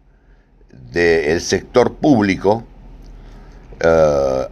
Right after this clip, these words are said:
y esto se aplica a cualquier,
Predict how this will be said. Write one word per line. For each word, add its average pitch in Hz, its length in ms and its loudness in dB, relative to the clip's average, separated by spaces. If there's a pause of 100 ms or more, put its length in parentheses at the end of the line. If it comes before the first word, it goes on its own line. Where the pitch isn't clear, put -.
y 82 280 -4
esto 120 220 0
se - 140 -2
aplica 104 640 2
a 76 520 0
cualquier, 98 880 2